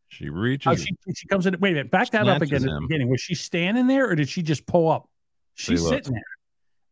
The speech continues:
Speaker 2: And then he, she starts doing this, and this lady grabs, and now all of a sudden she's had enough. She reaches over, she grabs him by the scruff of the neck,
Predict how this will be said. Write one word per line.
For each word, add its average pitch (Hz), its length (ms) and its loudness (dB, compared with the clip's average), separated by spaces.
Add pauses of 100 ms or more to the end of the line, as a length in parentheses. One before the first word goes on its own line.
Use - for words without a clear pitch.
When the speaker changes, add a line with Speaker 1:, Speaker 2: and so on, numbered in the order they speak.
(140)
Speaker 2:
And 156 160 2
then 160 240 2
he, 131 200 0
she - 200 -2
starts 202 300 2
doing 170 460 2
this, 160 160 2
and 160 80 2
this 175 160 -2
lady 180 160 2
grabs, 175 400 4 (100)
and 143 100 2
now 160 120 4
all 190 80 6
of 170 40 0
a - 40 -8
sudden 160 140 -4
she's 185 180 -2
had 156 180 4
enough. 131 300 2 (420)
She - 220 -2
reaches 196 360 2
over, 190 220 6
she 151 100 0
grabs 185 320 2
him 196 120 2
by 180 160 4
the 147 100 0
scruff 185 380 -2
of 208 40 2
the 196 60 2
neck, 151 300 0